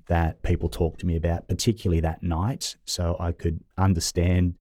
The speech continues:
try and get my head inside the leadership challenges. My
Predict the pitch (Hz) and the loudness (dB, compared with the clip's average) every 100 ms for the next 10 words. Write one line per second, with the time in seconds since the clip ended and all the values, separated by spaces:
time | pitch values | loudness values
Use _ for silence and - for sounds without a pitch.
0 | _ - 104 - 90 - 92 95 92 - | _ -2 0 2 -2 0 2 4 2 2
1 | 90 82 80 78 85 92 - 104 - 104 | 2 0 0 0 2 2 0 -4 -2 0
2 | 117 123 151 156 - - - 95 98 | 2 2 0 -2 -4 -6 2 4 4